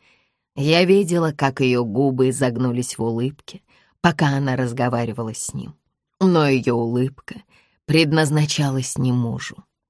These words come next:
Она была для Бена, тщательно рассчитанная игра. Антуан слишком много пил, он осушил свой стакан — и потянулся за новой порцией.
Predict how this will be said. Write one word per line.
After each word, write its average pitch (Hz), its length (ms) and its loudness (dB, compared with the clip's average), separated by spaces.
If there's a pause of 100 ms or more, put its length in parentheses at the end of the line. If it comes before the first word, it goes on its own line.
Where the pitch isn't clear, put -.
(140)
Она 214 260 2
была 170 260 -2
для 147 240 -2
Бена, 127 480 -4 (440)
тщательно 160 800 2
рассчитанная 131 800 0
игра. - 320 -10 (720)
Антуан 147 500 4
слишком 123 440 0
много 120 260 0
пил, 127 340 -4 (440)
он 190 220 6
осушил 147 500 0
свой 135 360 2
стакан — 127 680 -4 (340)
и 190 100 8
потянулся 160 680 2
за 131 180 0
новой 127 320 0
порцией. - 680 -10